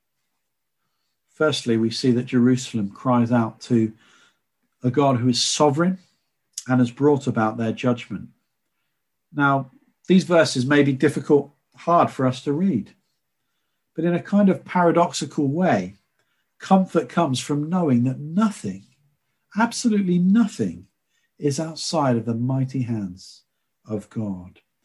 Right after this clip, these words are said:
If he has brought it, he can stop it. If he can use pagan nations, then surely he can use his people once again.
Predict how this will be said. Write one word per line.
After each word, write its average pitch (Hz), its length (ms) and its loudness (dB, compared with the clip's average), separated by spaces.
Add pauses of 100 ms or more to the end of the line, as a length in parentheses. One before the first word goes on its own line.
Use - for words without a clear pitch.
(220)
If 147 180 0
he 190 140 6
has 147 120 6
brought 165 460 4
it, - 360 -2 (320)
he 160 180 4
can 147 180 0
stop 131 420 -2
it. - 340 -12 (580)
If 160 140 -2
he 196 100 8
can 180 180 0
use 151 220 2
pagan 151 480 2
nations, 180 840 0 (320)
then 147 160 0
surely 143 520 2
he 120 140 0
can 123 220 0
use 135 300 0
his 123 160 -2
people 98 560 -8 (480)
once 120 400 2
again. 107 480 -4